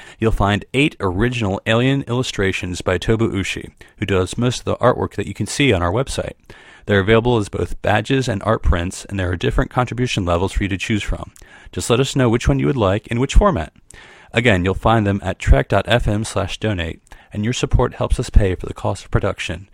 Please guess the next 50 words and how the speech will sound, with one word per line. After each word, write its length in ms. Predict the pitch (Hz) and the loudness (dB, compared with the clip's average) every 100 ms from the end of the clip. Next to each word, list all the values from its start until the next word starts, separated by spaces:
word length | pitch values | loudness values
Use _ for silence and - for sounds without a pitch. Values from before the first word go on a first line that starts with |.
| - - | -20 -8
hosting, 420 | - 143 - 143 - | 0 2 2 -4 -2
and 160 | 104 | -2
bandwidth 480 | 92 95 87 - - - | -2 -2 -4 -8 -10 -10
that's 220 | 101 - | -10 -4
needed 180 | 117 107 | -4 -2
to 80 | - | 0
bring 200 | 113 107 | 2 2
the 80 | 98 | 0
show 180 | - 120 | 0 0
to 160 | - | 0
you 140 | 85 85 | -4 -4
each 280 | 110 107 - | -6 -6 -8
and 80 | 87 | -10
every 260 | 90 98 | -6 -6
week. 360 | 95 82 - - - - - - | -6 -10 -14 -16 -14 -14 -16 -6
And 80 | 139 | -2
of 40 | |
course, 220 | 156 147 | 2 2
we'd 100 | 143 | 0
like 140 | 139 131 | -2 -2
to 80 | 120 | -2
thank 320 | 131 139 135 | -2 -2 -2
our 100 | 113 | -4
To 160 | - | -2
the 80 | 123 | -4
Journey 300 | 117 123 113 | -2 -2 -2
crew 240 | - 127 123 | -4 -2 -2
for 160 | 113 | -4
joining 420 | 104 117 110 123 | -4 -4 -2 -2
us. 240 | 139 170 - - - - | -4 -6 -10 -20 -20 -10
Now, 180 | 135 139 | -2 -2
Tristan, 600 | - - 208 - 110 101 127 | -2 -2 -2 -2 -6 -6 -8
i-, 100 | 127 | -6
if 160 | 143 - | -6 -4
somebody 420 | - 196 202 190 | -2 0 2 2
wants 220 | 160 147 | 0 -2
to 60 | - | -6
talk 280 | - 123 - | -2 -2 -2
about 360 | 104 101 - | -2 -2 0
why 320 | 98 98 92 - | -2 -2 -2 -6
Riker 460 | 104 120 120 110 | -4 -4 -4 -6
is 140 | 95 95 | -6 -8
the 100 | 101 | -10
best 280 | 107 107 - | -8 -10 -6
character 420 | 104 98 - 90 | -4 -4 -8 -12
in 100 | 87 | -8
all 240 | 101 101 | -6 -4
of 100 | 101 | -6
Star 280 | - 98 90 | -8 -6 -6
Trek, 340 | - 87 85 | -6 -10 -10